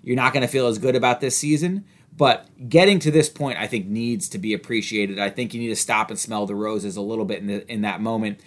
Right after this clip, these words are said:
A-, and that was certainly the vibe that I got being in Madison Square Garden on Saturday. Since clinching now, the Rangers have played two games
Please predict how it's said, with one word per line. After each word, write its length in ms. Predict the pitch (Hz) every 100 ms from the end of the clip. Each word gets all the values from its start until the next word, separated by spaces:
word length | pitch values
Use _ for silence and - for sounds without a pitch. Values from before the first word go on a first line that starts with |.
| - -
A-, 60 | -
and 320 | 104 113 113
that 160 | 131 131
was 160 | 117
certainly 340 | - 127 113 104
the 120 | 101
vibe 340 | 113 107 101
that 100 | 98
I 140 | 98 101
got 240 | 98 87
being 160 | 104 98
in 100 | 98
Madison 320 | 98 92 98
Square 200 | 92 95
Garden 480 | 90 95 92 92 90 _ _ _
on 200 | 95 98
Saturday. 720 | 98 - 151 123 90 82 - _ _ _ _ _ _ -
Since 320 | - 202 220
clinching 460 | - 123 101 95 87
now, 340 | 73 64 - _ _ _ _ _ _ _ _ _
the 140 | 120
Rangers 440 | 127 139 139 127 120
have 140 | 104
played 240 | - 123 104
two 180 | 175
games 500 | 175 120 95 151 -